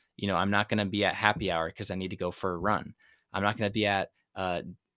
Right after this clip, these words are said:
happy hour or dinner because I need to go for a run in the morning." So, um, I think this is actually really helpful, because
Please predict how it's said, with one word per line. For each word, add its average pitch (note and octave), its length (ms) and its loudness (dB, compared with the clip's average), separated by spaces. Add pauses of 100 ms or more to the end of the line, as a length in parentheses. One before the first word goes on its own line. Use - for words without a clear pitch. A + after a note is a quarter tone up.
(140)
happy G#2+ 380 2
hour F#2+ 240 2
or F#2 100 2
dinner G2+ 320 -2
because F2+ 300 -6
I F#2+ 40 -4
need F#2+ 140 -4
to F#2 60 -6
go F2+ 160 -2
for F#2 200 -4
a F2+ 40 -2
run F2 260 -2
in F#2 160 -6
the F2+ 80 -2
morning." F#2 500 -2 (320)
So, G2+ 380 2 (340)
um, F#2+ 320 0 (240)
I G2+ 80 -2
think D3+ 220 0
this - 160 0
is A2+ 100 0
actually G2 300 -2
really F2+ 240 -4
helpful, F#2+ 420 -4
because F2+ 480 -6